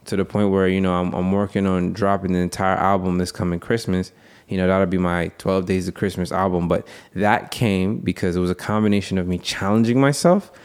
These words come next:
and also was a limit, meaning every single day I had to drop a track, no matter what.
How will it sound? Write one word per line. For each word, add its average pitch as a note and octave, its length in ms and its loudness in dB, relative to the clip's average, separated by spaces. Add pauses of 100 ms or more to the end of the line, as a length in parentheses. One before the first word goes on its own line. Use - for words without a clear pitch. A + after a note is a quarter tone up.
(180)
and G#2+ 160 0
also A2+ 340 2
was G#2+ 120 0
a G#2+ 80 2
limit, A2 680 2
meaning G2+ 360 2 (420)
every B2+ 340 4
single A#2 360 2
day G#2+ 200 4
I G2 100 0
had G2 260 -2
to F#2+ 80 -4
drop F2 240 -2
a G2 40 -6
track, - 300 -4 (480)
no G2 140 0
matter G2+ 260 4
what. F#2 380 0